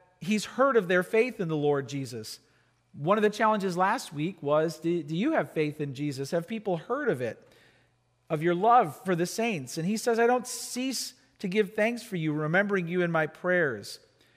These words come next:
He says he wants them to know a wisdom of revelation and knowledge. He wants them to know the truth about Christ. And in verse eighteen, he says that their eyes might be enlightened, that their eyes might be opened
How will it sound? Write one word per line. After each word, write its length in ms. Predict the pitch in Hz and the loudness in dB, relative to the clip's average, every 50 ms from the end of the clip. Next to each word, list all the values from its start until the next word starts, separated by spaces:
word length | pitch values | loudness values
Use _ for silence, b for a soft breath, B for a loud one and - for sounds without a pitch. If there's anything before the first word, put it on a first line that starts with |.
| b b b b b b b b _ _ _ | b b b b b b b b _ _ _
He 100 | - 220 | -4 -2
says 200 | - 320 320 269 | -2 -2 -2 -2
he 100 | 262 240 | 0 4
wants 260 | 233 240 254 240 - | 4 4 4 2 0
them 140 | 233 220 208 | 0 0 2
to 80 | 190 | 0
know 420 | 175 165 175 196 226 240 226 170 143 | 2 4 6 6 8 8 8 6 4
a 80 | 139 | 4
wisdom 380 | 143 175 214 220 214 214 175 151 | 4 2 2 2 2 -2 -2 -2
of 100 | 139 139 | 0 2
revelation 600 | 170 190 202 202 185 180 185 202 202 - 208 170 | 2 4 4 4 2 2 2 2 0 -4 -6 -6
and 120 | 156 147 147 | -4 -2 0
knowledge. 380 | 156 165 196 202 165 147 - | 2 2 4 4 2 0 -2
He 60 | 196 | -2
wants 240 | 180 202 214 208 - | -2 -2 -2 -2 -4
them 100 | - 196 | -4 -4
to 60 | 175 | -4
know 280 | 165 165 180 208 240 269 | 0 2 4 6 6 4
the 100 | 254 233 | 4 0
truth 260 | - - 185 165 143 | -2 -4 -4 -4 -4
about 260 | 165 139 151 143 139 | -2 0 0 0 0
Christ. 400 | - - 156 131 123 123 123 - | -2 -2 -2 -2 -2 -4 -6 -6
And 80 | 165 151 | -6 -4
in 60 | 147 | 0
verse 240 | 156 190 196 - 208 | 0 0 0 0 0
eighteen, 400 | 185 175 165 - - 202 196 175 | -2 -2 -4 -4 -6 -4 -4 -2
he 120 | 160 165 | -4 -4
says 300 | 180 - - 190 170 160 143 | -4 -2 0 0 0 2 0
that 140 | 175 170 170 | -2 0 2
their 260 | 175 151 156 - - | 0 0 0 0 0
eyes 320 | 170 190 202 220 220 185 | 2 2 4 2 2 0
might 220 | 185 196 185 175 - | 0 -2 -2 -2 -4
be 140 | 190 170 | -4 -4
enlightened, 460 | 156 151 151 151 156 170 165 143 147 143 | -4 -2 0 0 0 0 0 -2 -6 -8
that 120 | 147 143 | -6 -4
their 220 | - 151 147 - 143 | -4 -4 -4 -2 0
eyes 280 | 170 196 220 214 - | 0 0 0 -2 -2
might 200 | 190 185 175 170 | -4 -4 -4 -4
be 140 | - 156 - - | -6 -8 -4 0
opened 480 | 180 208 226 220 - 143 127 117 110 | 2 2 2 2 0 -4 -6 -6 -10